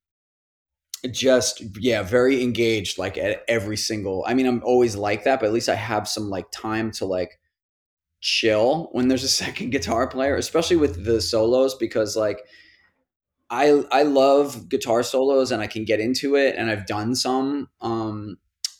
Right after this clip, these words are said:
especially in the last two records. Uh, but, uh, playing them, I just,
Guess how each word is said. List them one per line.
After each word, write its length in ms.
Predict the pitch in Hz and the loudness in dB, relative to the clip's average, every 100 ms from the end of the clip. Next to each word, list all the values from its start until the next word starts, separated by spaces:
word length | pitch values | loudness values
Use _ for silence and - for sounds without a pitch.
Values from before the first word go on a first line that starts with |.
| _ - | _ -8
especially 360 | - 120 127 | -2 0 0
in 80 | 117 | 0
the 60 | 107 | 0
last 320 | 104 101 - | -2 -2 -6
two 80 | 107 | -4
records. 600 | 104 107 127 127 113 - | -2 0 0 0 0 -2
Uh, 420 | 110 104 98 92 90 _ _ _ _ _ _ _ - - | 0 2 0 -2 -6 _ _ _ _ _ _ _ -18 -12
but, 340 | 113 120 113 | -4 0 0
uh, 300 | 107 104 95 - - _ _ | 0 0 -2 -6 -14 _ _
playing 480 | - 143 143 160 143 | -6 0 2 4 4
them, 200 | 113 107 | 2 0
I 100 | 101 | -2
just, 300 | 107 104 - | -4 -6 -8